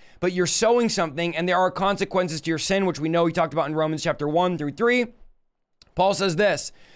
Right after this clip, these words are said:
"Do not present your members as instruments of unrighteousness, but present yourselves to God as being alive from the dead." Your body fights, your flesh fights against walking with God. It doesn't want to be in submission to God. The Bible says that the, the, your flesh, your mind is at war. There's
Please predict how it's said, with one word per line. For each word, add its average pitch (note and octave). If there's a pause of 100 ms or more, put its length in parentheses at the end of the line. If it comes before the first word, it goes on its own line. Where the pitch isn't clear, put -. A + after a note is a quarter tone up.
(200)
"Do E3
not G#3+
present A3
your G#3
members G3+
as F3
instruments F#3
of D#3+
unrighteousness, G#3
but F3
present E3+
yourselves F3 (460)
to A#3
God F3+
as D#3
being F3
alive E3
from E3
the D3
dead." C#3+ (260)
Your E3+
body G#3+ (720)
fights, -
your F3
flesh G3+
fights -
against E3
walking E3+
with D#3
God. C#3+ (240)
It D#3
doesn't G3+
want G3
to G#3+
be G#3+
in G#3
submission F#3+
to F3+
God. D#3+
The D3
Bible G3
says F#3+
that E3
the, E3
the, F3
your F#3
flesh, G3+
your F3
mind F#3
is F3+
at F3
war. F3
There's D#3